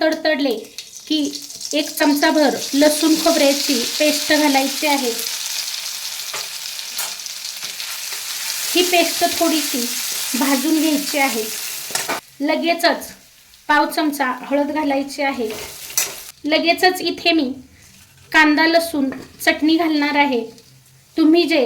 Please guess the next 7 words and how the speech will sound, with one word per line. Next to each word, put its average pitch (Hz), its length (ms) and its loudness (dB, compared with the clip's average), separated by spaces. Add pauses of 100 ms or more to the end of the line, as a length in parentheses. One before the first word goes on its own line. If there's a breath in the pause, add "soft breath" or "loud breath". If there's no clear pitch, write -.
(260)
रोजच्या 311 500 0
वापरातील 311 680 4
तिखट 311 240 0 (100)
खात 320 220 -2
असाल 247 300 0 (560 loud breath)
ते 320 120 4
घाला. 285 260 4